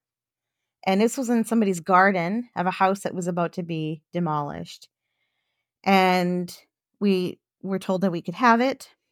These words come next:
So we took it. And there was something about the feel and the form of this piece that just made us go, "This is not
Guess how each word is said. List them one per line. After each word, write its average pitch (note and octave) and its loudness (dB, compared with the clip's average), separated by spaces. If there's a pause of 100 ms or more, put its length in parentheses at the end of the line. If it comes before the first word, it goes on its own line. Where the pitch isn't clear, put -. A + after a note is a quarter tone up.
(120)
So - -8
we G3 0
took A#3+ -6
it. A#3+ -2 (600)
And G#3 4
there A3 4
was G#3+ 2
something D#4 2
about G#3 0
the G3+ -4
feel G#3+ 0
and G3+ 0
the F3+ -6
form F#3+ 2
of F#3 -6
this F#3 -8
piece F#3 -8
that E3+ -6
just - -12
made F#3 -2
us F#3 -6
go, F3 0
"This A3+ -6
is G4+ -8
not F3+ 2